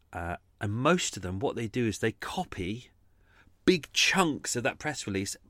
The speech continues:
put and create it into a new article. It's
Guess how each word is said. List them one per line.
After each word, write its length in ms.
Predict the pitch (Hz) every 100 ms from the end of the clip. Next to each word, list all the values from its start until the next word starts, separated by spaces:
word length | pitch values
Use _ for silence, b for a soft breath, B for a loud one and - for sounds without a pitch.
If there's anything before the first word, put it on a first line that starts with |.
| _
put 220 | - 190
and 160 | 123 127
create 300 | - 151 -
it 60 |
into 220 | - 104 120
a 60 |
new 160 | 113 117
article. 480 | 127 131 - 82 - _ B B B B -
It's 280 | 170 165 -